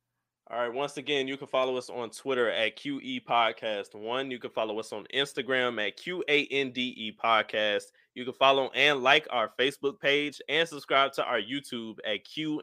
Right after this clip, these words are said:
and Sign E Podcast. Please be sure to click the notification bell so you can see anytime we drop new episodes. And our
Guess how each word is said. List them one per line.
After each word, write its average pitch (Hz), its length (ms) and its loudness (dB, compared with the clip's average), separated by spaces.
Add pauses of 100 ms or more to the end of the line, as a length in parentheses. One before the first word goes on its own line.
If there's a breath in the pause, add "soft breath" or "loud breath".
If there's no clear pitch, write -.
and 127 280 -2
Sign 117 440 0
E 117 200 -8 (120)
Podcast. 107 600 0 (340)
Please 135 220 0
be 120 140 0
sure 123 180 -2
to 117 60 -4
click 123 220 -4
the 117 60 -10
notification 117 680 -2
bell 117 240 2
so - 120 -10
you 110 100 -6
can 117 100 -16
see - 180 -14
anytime 127 460 -2
we 113 80 -6
drop 117 240 0
new 110 160 -10
episodes. 135 640 -4 (260)
And 123 140 -2
our 113 160 4